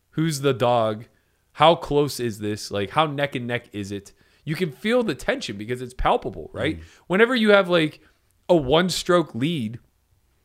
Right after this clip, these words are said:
Speaker 1: with four or five holes left on a Masters Sunday and there's only one person within, within distance of you, it's a shot-for-shot thing. And you can kind of feel that, you know what I mean? It's like, you've, you know that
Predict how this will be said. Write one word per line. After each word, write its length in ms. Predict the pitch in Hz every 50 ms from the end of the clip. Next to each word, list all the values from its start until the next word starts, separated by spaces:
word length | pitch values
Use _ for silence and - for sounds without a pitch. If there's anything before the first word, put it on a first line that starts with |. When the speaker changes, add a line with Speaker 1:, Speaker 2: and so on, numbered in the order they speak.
| _ -
Speaker 1:
with 180 | 139 156 143 -
four 260 | - 190 208 202 185
or 60 | 175
five 260 | - - 160 151 135
holes 260 | 113 160 165 143 117 117
left 240 | 127 156 - -
on 100 | 120 113
a 20 | 104
Masters 420 | 113 123 131 139 - - 110 - -
Sunday 380 | 120 139 156 135 104 107 95
and 120 | - 123 131
there's 140 | 127 123
only 140 | 147 147 131
one 280 | 113 95 107 123 131 127
person 380 | 123 - 127 127 - - 117
within, 420 | 107 107 - 117 117 110 107 104 104 _ _ _ _ _ _ _ _ -
within 300 | 117 123 127 127 117 95
distance 380 | 95 113 120 - 165 165 160 -
of 120 | 175 180
you, 240 | 196 220 254 247 _ _ _ _ _ _ _ _ _ -
it's 180 | 233 254 240 -
a 60 | 247
shot-for-shot 840 | - - - 202 208 220 - - 185 - - 220 202 185 - - -
thing. 400 | 185 220 285 247 143 90 85 - _ _ _ _ _ _ _ _ _ _ -
And 120 | 160 170 180
you 100 | 208 208
can 140 | - 226
kind 180 | 196 - 208 202
of 80 | 175 -
feel 280 | - - 220 277 294 240
that, 260 | 131 92 87 - 98
you 80 | 113 117
know 80 | 127
what 80 | 127 127
I 40 | 123
mean? 140 | 131 147 185
It's 140 | 190 185
like, 160 | 180 156 131 -
you've, 240 | 180 180 147 - -
you 180 | 160 160 165 160
know 460 | 143 131 123 139 175 226 220 185 147
that 340 | 127 131 123 123 117 -